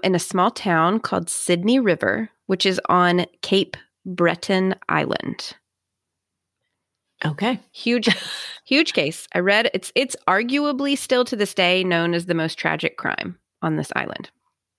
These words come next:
Speaker 2: Oh, my goodness. I guess I
Speaker 1: I
Speaker 2: have to
Speaker 1: re-
Speaker 2: hold my pants.
Speaker 1: Yep, you are gonna have to hold on to your pants. I read a book about this case called Murder at McDonald's, The Killers Next Door, which was written by a journalist named Fonzie Jessom.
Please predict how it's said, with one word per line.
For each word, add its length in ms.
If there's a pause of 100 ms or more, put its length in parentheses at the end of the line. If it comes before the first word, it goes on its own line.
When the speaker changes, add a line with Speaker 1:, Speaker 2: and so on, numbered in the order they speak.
(140)
Speaker 2:
Oh, 400 (300)
my 320
goodness. 520
I 60
guess 160
I 20
Speaker 1:
I 40
Speaker 2:
have 60
to 40
Speaker 1:
re- 60
Speaker 2:
hold 160
my 120
pants. 520 (180)
Speaker 1:
Yep, 200
you 180
are 100
gonna 200
have 180
to 80
hold 180
on 160
to 120
your 80
pants. 480 (120)
I 80
read 340
a 60
book 320
about 280
this 200
case 400
called 320
Murder 520
at 180
McDonald's, 880
The 100
Killers 840 (100)
Next 340
Door, 380 (580)
which 160
was 200
written 360
by 400
a 60
journalist 880
named 340
Fonzie 680
Jessom. 520